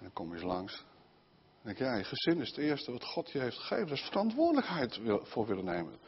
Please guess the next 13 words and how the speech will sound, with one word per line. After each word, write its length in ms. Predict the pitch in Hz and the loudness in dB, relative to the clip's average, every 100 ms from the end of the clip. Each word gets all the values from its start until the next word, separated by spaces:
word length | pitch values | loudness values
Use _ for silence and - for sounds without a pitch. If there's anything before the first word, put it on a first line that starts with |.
| - - | -20 -12
Dus 140 | 156 | -8
God, 280 | - 233 220 | 4 4 4
het 120 | 185 | 0
is 140 | 160 147 | -8 -4
je 80 | |
gezin 320 | 135 117 143 135 | -2 2 2 2
en 60 | |
dan 160 | 127 123 | -2 -4
komt 220 | 120 113 | -6 -8
de 60 | - | -10
gemeente. 480 | - 107 104 82 - | -8 -6 -6 -10 -18
Dat 180 | - - | -20 -8
klopt. 400 | 143 120 - | -6 -6 -10